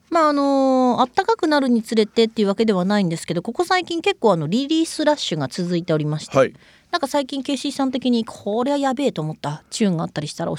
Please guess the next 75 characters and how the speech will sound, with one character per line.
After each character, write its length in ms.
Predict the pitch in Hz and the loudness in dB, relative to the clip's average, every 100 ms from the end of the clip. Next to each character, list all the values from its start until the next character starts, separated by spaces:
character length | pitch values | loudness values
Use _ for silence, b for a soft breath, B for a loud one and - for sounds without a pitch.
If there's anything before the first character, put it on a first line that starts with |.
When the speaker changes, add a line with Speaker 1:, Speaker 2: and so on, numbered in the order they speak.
| - | -6
Speaker 1:
え 100 | 180 | -6
て 80 | 165 | -6
も 120 | 160 | -6
ら 100 | 156 | -6
え 40 | |
ま 100 | 160 | -8
す？ 260 | - 226 440 _ _ _ _ _ _ _ _ _ _ _ | -8 -8 -8 _ _ _ _ _ _ _ _ _ _ _
Speaker 2:
今 300 | 131 147 143 | -2 -2 -4
一 260 | 120 - | -6 -4
番、 400 | 117 131 131 110 - _ _ _ _ _ - - 113 - _ - | -2 0 0 -4 -10 _ _ _ _ _ -20 -20 -20 -20 _ -8
あ 160 | 98 | -6
の、 60 | 98 | -2
や 80 | 110 | -4
っ 20 | |
ぱ 220 | 98 95 - _ _ _ _ - | -2 -6 -6 _ _ _ _ -8
や 140 | 95 | -6
ば 120 | 104 | -4
い 80 | 104 | -4
な 160 | 90 76 | -6 -10
っ 40 | |
て 140 | - | -12
い 20 | 87 | -12
う 40 | |
か、 60 | - | -10
か 60 | |
っ 40 | 104 | -6
こ 120 | 113 | -2
い 40 | |
い 20 | |
な 80 | 113 | -2
と 100 | 104 | -4
思 100 | 92 | -8
っ 20 | |
た 120 | 87 90 | -10 -14
の 140 | 82 | -12
は、 200 | 90 85 | -10 -2
Speaker 1:
う 40 | 226 | 0
ん。 240 | 202 160 | 0 -2
Speaker 2:
あ 160 | 170 87 | -10 -12
の、 100 | 92 | -10
ス 180 | - - | -14 -8
テ 100 | 143 | -4
ィ 100 | 147 | -2
ン 100 | 127 | -4
グ 140 | 87 | -6
と 280 | - 95 87 - | -10 -10 -10 -10
シ 260 | - - | -12 -6
ャ 80 | 107 | -4
ギ 220 | 95 90 | -4 -8
ー 40 | 90 | -10
の 200 | 85 92 | -12 -6
Speaker 1:
う 80 | 214 | 0
ん。 120 | 208 147 | 0 -2
Speaker 2:
テ 140 | - | -6
ィ 40 | 101 | 0
ル 120 | 107 | 2
ア 60 | 104 | 2
モ 240 | 107 104 | 2 2
ー 20 | |
ニ 140 | 98 92 | 0 -4
ン 80 | |
グ 100 | 82 - _ 190 | -10 -16 _ 2
っ 80 | 202 | 2
て 80 | 113 | 0
い 100 | 90 | -4
う 60 | 92 | -4
Speaker 1:
う 20 | 85 | -6
ん。 80 | 55 B B B B B B - | -10 B B B B B B -8
Speaker 2:
タ 80 | - | -4
イ 60 | 95 | -2
ト 140 | 98 | -2
ル 100 | 87 | -4
の 180 | 82 - - | -6 -8 -4
Speaker 1:
う 60 | 220 | 0
ん。 200 | 214 143 | 0 0